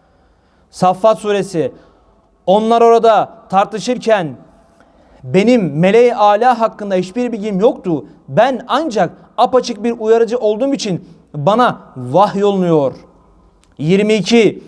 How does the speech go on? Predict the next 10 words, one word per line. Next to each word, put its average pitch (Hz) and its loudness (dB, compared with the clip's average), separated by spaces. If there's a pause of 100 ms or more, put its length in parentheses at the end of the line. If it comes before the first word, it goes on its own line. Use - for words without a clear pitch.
(260)
Arkadan 208 2
çekiştirip 226 -2 (200)
yüze 180 0
karşı 226 2
eğlenenler. 214 0 (1600)
Arkadaşlar 190 2
arkadan 214 0
konuşup 190 -4 (420)
gıybet 202 2
edenler. 175 -2